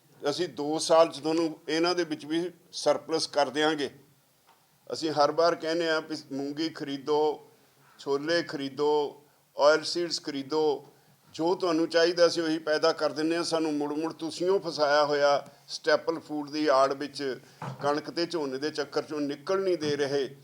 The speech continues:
ਸਾਡੀ ਮਜਬੂਰੀ ਹੈ, ਜਦੋਂ ਕੁਛ ਹੋਰ ਤੁਸੀਂ ਖਰੀਦਦੇ ਨਹੀਂ, ਨਾ ਉਹਦੀ ਕੋਈ ਐਮ ਐਸ ਪੀ ਤੈਅ ਕਰਦੇ ਹੋ,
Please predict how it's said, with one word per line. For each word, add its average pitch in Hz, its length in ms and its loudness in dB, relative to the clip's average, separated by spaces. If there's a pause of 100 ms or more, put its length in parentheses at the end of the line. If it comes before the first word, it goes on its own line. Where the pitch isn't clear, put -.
(180)
ਸਾਡੀ 143 340 0
ਮਜਬੂਰੀ 147 560 -6
ਹੈ, 160 80 8
ਜਦੋਂ 151 260 -2
ਕੁਛ 143 240 -12
ਹੋਰ 147 180 -4
ਤੁਸੀਂ 143 300 -6
ਖਰੀਦਦੇ 139 500 -6
ਨਹੀਂ, 156 160 -2
ਨਾ 143 160 2
ਉਹਦੀ 147 220 0
ਕੋਈ 151 180 -4
ਐਮ 139 180 0
ਐਸ 143 140 -4
ਪੀ 143 120 -8
ਤੈਅ 147 200 0
ਕਰਦੇ 135 360 -2
ਹੋ, 123 160 -4